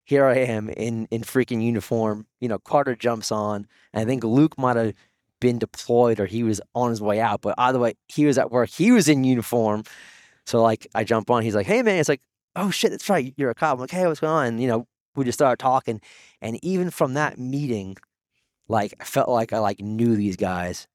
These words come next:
And, like, you know, obviously they did the typical, like, ask, you know, obviously then you can see what I'm doing and, uh, ask about my, my, uh, experience with, like, the outdoors. And I explained what I've done. I've done,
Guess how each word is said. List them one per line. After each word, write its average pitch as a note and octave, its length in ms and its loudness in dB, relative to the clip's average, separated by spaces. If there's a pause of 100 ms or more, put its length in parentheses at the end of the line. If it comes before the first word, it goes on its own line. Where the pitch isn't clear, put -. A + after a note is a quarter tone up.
(120)
And, A2+ 140 -6
like, A2+ 160 -2
you F#3+ 40 2
know, A#2+ 160 2
obviously G#2 520 -2
they G#2+ 100 -4
did G2+ 180 -2
the G2 220 0 (160)
typical, A#2 320 -2
like, G2+ 220 2
ask, G#2 280 -2
you A2 80 -2
know, G2 200 0
obviously G#2 420 0
then A#2 220 2
you A#2+ 40 -6
can A#2+ 140 -6
see B2 300 0 (400)
what B2 180 2
I'm B2+ 140 -2
doing G#2+ 380 -2 (600)
and, F#2+ 220 -2
uh, F#2 220 0
ask A2 160 -2
about G#2 260 2
my, G2+ 500 -2 (480)
my, F#2+ 240 0
uh, E2 360 -2
experience G#2 520 -4
with, - 80 -8
like, F#2 160 -6
the A2+ 120 0
outdoors. C3+ 540 4
And A2 100 -2
I G2 40 -4
explained G2 420 -6 (560)
what B2+ 180 2
I've G#2 140 -2
done. A2 220 0
I've G2+ 100 -4
done, G#2 240 -4